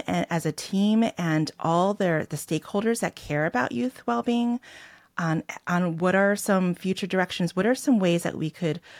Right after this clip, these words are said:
could really enhance the protective aspects of any kind of actions they might have using social me-,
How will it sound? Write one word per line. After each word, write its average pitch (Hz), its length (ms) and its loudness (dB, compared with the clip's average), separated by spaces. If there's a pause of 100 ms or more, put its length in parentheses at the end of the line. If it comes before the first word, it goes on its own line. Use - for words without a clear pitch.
(280)
could 180 220 -4
really 226 200 0
enhance 175 760 -2 (160)
the 139 360 0
protective - 520 -6
aspects - 720 -4 (100)
of 226 280 -2
any 214 200 -2
kind 208 220 -4
of 190 180 -2 (380)
actions 202 380 -2
they 190 120 2
might 175 180 0
have 175 640 0 (240)
using 170 200 2
social 139 300 -4
me-, 123 120 -6